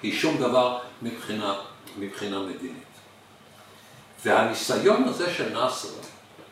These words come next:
עלה יפה לאורך הרבה זמן, והשאלה הייתה איך אתה מייצר במלחמת ההתשה מצב שמצד אחד אתה מכריע את מצרים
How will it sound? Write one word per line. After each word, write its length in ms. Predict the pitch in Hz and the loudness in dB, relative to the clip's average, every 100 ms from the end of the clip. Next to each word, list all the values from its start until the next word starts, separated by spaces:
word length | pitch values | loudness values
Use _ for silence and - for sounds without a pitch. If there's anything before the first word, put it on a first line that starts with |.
| - - - - - - | -20 -20 -16 -14 -14 0
עלה 380 | 113 123 143 180 | 2 6 6 8
יפה 380 | - - - 117 190 - - - - - | 6 2 0 4 4 4 -2 -14 -20 -8
לאורך 640 | 107 131 147 151 240 - | 0 2 6 6 6 4
הרבה 380 | 151 117 135 143 | 2 2 0 -2
זמן, 400 | 131 190 220 - 123 | 0 2 2 2 0
והשאלה 540 | 120 - 131 143 202 | -2 -2 -2 2 4
הייתה 340 | 240 - - - - | 4 2 0 0 0
איך 240 | 196 202 233 | 2 2 2
אתה 420 | 220 196 190 190 - - 110 | 2 4 6 4 0 -10 0
מייצר 880 | 135 139 123 - - 214 196 - - - - 127 | 4 4 2 0 2 6 6 4 -2 -10 -20 -4
במלחמת 720 | 120 117 104 - 190 185 - | -2 -2 -4 -2 0 2 2
ההתשה 520 | 127 - - - 170 | 0 0 -2 2 2
מצב 380 | 131 123 147 - | 2 0 2 2
שמצד 640 | - 123 110 - - 214 196 | 0 -2 -4 -6 2 4 6
אחד 300 | - 107 107 | 4 2 0
אתה 180 | 113 131 | -2 0
מכריע 540 | 120 123 143 170 - | 0 0 0 2 4
את 140 | - | 2
מצרים 440 | 135 123 123 127 | -2 -4 0 2